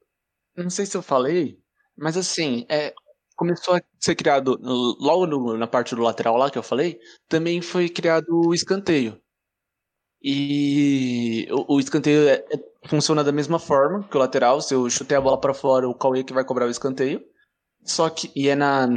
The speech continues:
no campo de ataque do, do Cauê, no caso, nessa situação.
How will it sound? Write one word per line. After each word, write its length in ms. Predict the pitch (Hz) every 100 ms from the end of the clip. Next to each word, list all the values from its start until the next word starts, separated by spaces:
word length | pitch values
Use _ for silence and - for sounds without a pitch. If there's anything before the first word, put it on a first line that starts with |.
| 113 _
no 100 | 135
campo 220 | 151 131
de 80 | 143
ataque 460 | 165 151 143 165 151
do, 260 | 135 123
do 120 | 123
Cauê, 340 | 135 151 139 160
no 100 | 156
caso, 340 | - 135 156
nessa 220 | 127 120
situação. 560 | 127 - 131 - 139 202